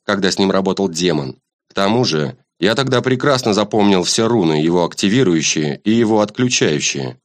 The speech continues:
Так что поэкспериментировать с этим артефактом я мог вполне спокойно уже сейчас. Но сделать мне этого не дали. За мной прилетела Дея. «Ты чего тут сидишь?» – всполошённо воскликнула она.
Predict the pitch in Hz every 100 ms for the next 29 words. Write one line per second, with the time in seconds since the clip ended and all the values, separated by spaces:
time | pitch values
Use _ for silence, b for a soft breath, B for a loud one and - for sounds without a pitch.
0 | _ _ _ - 85 - - 87 85 87
1 | - - 90 90 90 110 135 95 82 92
2 | - 90 87 85 104 - 127 123 117 104
3 | 98 95 - 92 90 80 - 90 101 90
4 | 80 78 80 - 104 - 73 65 - -
5 | _ _ _ _ _ _ _ _ _ -
6 | 107 156 127 139 147 131 127 113 98 101
7 | 101 98 80 71 67 64 - _ _ _
8 | - 101 131 117 107 104 113 104 110 110
9 | 92 82 71 65 - _ _ _ _ _
10 | _ 151 147 156 160 160 170 143 139 -
11 | - _ _ - - 110 101 104 92 92
12 | 95 - 101 98 98 107 101 73